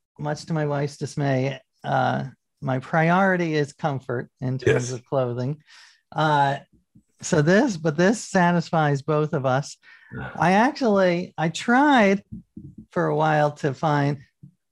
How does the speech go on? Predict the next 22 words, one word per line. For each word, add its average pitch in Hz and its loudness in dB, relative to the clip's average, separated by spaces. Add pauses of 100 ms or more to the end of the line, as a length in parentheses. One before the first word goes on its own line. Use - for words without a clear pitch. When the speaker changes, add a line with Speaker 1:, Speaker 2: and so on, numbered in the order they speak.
(380)
Speaker 1:
fancy 170 0
sweatpants, 190 -2
which 151 -6
do 165 0
exist, 170 -2
that 151 0
kind 156 0
of 139 -4
look 147 -4
like 147 0 (760)
real 156 0
pants, 170 -2
so 160 -4
you 143 -2
can 139 -4
wear 139 0
'em 139 -2
to 135 -2
a 135 0
nice 139 -2
event. 156 -2 (500)
Uh, 147 2